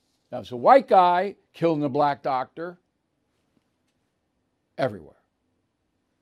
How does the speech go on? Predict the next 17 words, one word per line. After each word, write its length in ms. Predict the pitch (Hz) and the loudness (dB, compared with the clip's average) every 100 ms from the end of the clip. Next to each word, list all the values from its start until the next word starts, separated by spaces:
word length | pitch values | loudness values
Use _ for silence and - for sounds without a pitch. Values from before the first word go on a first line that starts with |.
| _ _ _ _ _ _ _ _ _ _ _ | _ _ _ _ _ _ _ _ _ _ _
You 180 | - 175 | -6 -2
know 240 | 175 165 | 2 2
it. 140 | 170 - _ _ _ _ _ - | 2 -2 _ _ _ _ _ -16
I 160 | 131 101 | -12 -12
know 220 | 78 65 | -16 -20
it. 100 | _ _ _ _ _ _ _ _ _ _ _ _ _ 165 | _ _ _ _ _ _ _ _ _ _ _ _ _ 0
I 100 | 196 | 2
have 340 | 190 190 240 | 4 4 2
some 160 | 202 170 | 0 2
gun 220 | 165 156 | 4 2
stats 400 | - 113 85 - | -4 -12 -14 -18
for 240 | - 104 | -16 -16
you. 100 | 95 | -12
Now, 240 | 127 156 165 | -8 -6 -6
this 200 | 202 202 | -6 -8
is 120 | 165 | -4
interesting 720 | 180 147 143 - 143 139 131 | -4 -4 -12 -8 -6 -8 -12